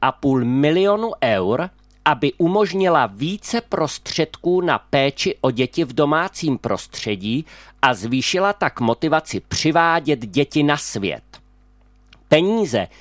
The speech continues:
však nejsou určeny pro země Evropské unie, ale pro Turecko, které není členským státem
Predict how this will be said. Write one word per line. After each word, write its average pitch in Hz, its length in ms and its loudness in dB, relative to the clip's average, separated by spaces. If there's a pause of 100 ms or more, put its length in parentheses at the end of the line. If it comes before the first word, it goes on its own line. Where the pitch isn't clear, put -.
(300)
však - 380 0
nejsou 170 840 2
určeny 170 520 0
pro 139 300 0
země 165 580 0
Evropské 156 760 0 (100)
unie, 175 460 2 (340)
ale 120 280 4
pro 202 220 0
Turecko, - 600 -4 (520)
které 135 420 4
není 185 560 2
členským 156 600 -2
státem 117 600 -2